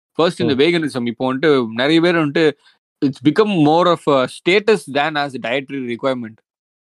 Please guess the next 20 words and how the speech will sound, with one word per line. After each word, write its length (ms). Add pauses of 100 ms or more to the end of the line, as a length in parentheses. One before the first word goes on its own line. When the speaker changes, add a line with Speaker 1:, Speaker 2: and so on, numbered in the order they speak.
(160)
Speaker 1:
இப்போ 260
Speaker 2:
ஓகே. 40
Speaker 1:
வீகன்னு 420
சொன்னா 360
ரெண்டு 260
தலை 240
திரும்பும். 380 (500)
Speaker 2:
ம். 60
Speaker 1:
அதுக்காகவே 640
நிறைய 300
பேர் 120
வந்துட்டு 180
வீகன்னு 300
சொல்லி 220
திரியுறாங்க. 460 (320)
So, 340
what 40
is 20
Speaker 2:
ம்ஹும். 120
Speaker 1:
your 180